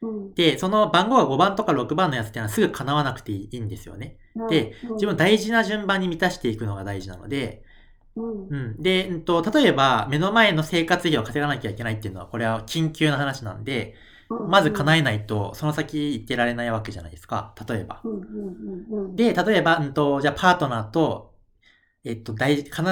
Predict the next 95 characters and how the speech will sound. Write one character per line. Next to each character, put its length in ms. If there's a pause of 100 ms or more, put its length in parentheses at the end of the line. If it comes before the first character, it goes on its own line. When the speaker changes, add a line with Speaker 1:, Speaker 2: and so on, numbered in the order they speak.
(160)
Speaker 2:
ず、 380
え 40
っ 40
と、 80
じ 160
っ 60
く 100
り 60
時 140
間 160
を 60
過 180
ご 120
し 80
た 140
い。 60
週 180
に 80
何 180
時 100
間 160
は 80
過 140
ご 100
し 60
た 100
い 40
っ 20
て 60
い 20
う 20
の 60
が 80
あ 20
っ 100
た 120
ら、 260 (480)
え 40
っ 20
と、 100
そ 80
れ 100
は、 240
Speaker 1:
う 20
ん。 40
Speaker 2:
あ 60
の、 440
い 100
つ 100
か 100
叶 240
え 60
た 120
い 100
夢 140
よ 140
り 80
も 100
先 240
に、 320 (540)
あ 80
の、 260
そ 80
れ 80
が 100
大 140
事 40
だ 80
っ 60
た 80
ら 200
先 240
に 80
満 80
た 100
し 80
て 80
あ 60
げ 40
な 120
き 80
ゃ 20
い 80
け 100
な 80
い 60
わ 100
け 80
じ 80
ゃ 40
な 60
い 20
で 60
す 60
か。 280